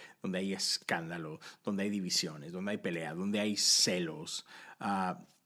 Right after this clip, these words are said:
se está cayendo a pedazos, se está dividiendo por todos lados. Quizá no muy diferente a muchas de nuestras iglesias <laughs> hoy en día, ¿no? Pero,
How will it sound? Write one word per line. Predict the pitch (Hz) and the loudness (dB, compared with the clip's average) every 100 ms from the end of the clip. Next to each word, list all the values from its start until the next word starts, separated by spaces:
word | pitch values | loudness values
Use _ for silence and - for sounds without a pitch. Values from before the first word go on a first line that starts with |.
| _ - - - _ _ _ _ _ | _ -20 -20 -20 _ _ _ _ _
se | - 143 | -2 0
está | 208 | 4
cayendo | 240 220 | 8 8
a | 220 | 8
pedazos, | 160 110 120 110 | 8 8 8 4
se | 98 | 2
está | - 165 | 6 8
dividiendo | 165 151 101 104 120 117 | 8 8 6 6 6 4
por | 101 95 | 0 -4
todos | 90 90 | -4 -4
lados. | - - - - - _ _ _ _ _ _ _ _ _ _ _ | -6 -10 -14 -20 -20 _ _ _ _ _ _ _ _ _ _ _
Quizá | - 110 110 | -6 0 2
no | 104 117 | 4 4
muy | 120 113 | 6 4
diferente | 107 104 101 95 | 4 2 2 2
a | 98 | 0
muchas | 95 98 98 98 | 2 0 -2 -2
de | 101 | -2
nuestras | 101 - - | -4 -4 -2
iglesias | 85 - - - | -2 -4 -6 6
<laughs> | |
hoy | 151 151 | 6 6
en | 139 | 2
día, | 123 104 - | 2 0 0
¿no? | 95 - - - - - - - | -4 -4 -6 -14 -14 -16 -2 10
Pero, | 160 156 - | 12 12 6